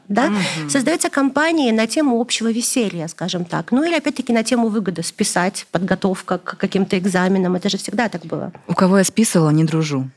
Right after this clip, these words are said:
Speaker 2: Вот, а вот с кем были
Speaker 1: <laughs>
Speaker 2: самые такие вот пакостные, забавные истории, вот те друганы прям?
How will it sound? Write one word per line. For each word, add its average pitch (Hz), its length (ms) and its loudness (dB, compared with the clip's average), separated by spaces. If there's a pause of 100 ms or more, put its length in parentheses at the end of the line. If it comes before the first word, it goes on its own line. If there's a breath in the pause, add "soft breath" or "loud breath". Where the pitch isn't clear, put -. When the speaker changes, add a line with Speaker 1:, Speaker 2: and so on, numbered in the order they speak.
(140)
Speaker 2:
Вот, 156 200 -2
а 349 200 0
вот 202 80 2
с - 140 0
кем 254 240 2
были 196 480 4
Speaker 1:
<laughs> - 20 0
Speaker 2:
самые 220 400 2
такие 214 340 4
вот 196 200 0
пакостные, 196 760 2
забавные 185 600 2
истории, 240 320 4
вот 180 160 4
те 233 140 4
друганы 175 440 2
прям? 139 260 -10